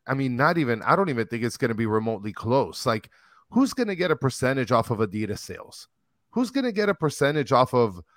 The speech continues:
you know, what is it? Uh, Apple, Apple, you know, Apple Plus whatever memberships. You know, nobody's gonna get a percentage of a, of a team. Like, I don't know what they're gonna do to be able to bring in these big,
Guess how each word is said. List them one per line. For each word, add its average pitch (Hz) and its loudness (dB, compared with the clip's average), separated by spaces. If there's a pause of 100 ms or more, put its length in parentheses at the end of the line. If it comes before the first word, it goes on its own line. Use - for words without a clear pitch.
(260)
you 127 0
know, 104 0
what 127 2
is 110 0
it? 104 -6
Uh, 107 4
Apple, 127 4
Apple, 117 0 (540)
you 123 -6
know, 104 -2
Apple 120 4 (100)
Plus 120 0
whatever 110 0
memberships. 110 -6 (500)
You 120 -6
know, 117 -2
nobody's 147 -2
gonna 127 -2
get 120 -2
a 113 -2
percentage 120 -6
of 110 -4
a, 104 -4
of 107 -6
a 101 -6
team. 117 -10 (600)
Like, 117 -2 (560)
I 180 4
don't 240 2
know 185 4
what 143 4
they're 135 0
gonna 113 -2
do 127 -2
to - -8
be 113 -2
able 123 0
to 110 -2
bring 123 -6
in 113 -6
these 107 -6
big, 110 -4